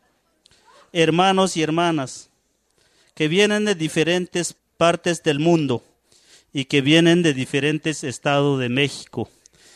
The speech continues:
y que vienen de diferentes pueblos zapatistas. Sean bienvenidos todos aquí en este caracol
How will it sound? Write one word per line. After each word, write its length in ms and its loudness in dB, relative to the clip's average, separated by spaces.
y 80 -6
que 160 -2
vienen 720 2
de 160 -2
diferentes 1000 -2
pueblos 420 4
zapatistas. 720 -2
Sean 460 2
bienvenidos 720 4
todos 600 4
aquí 340 0
en 140 4
este 260 0
caracol 640 2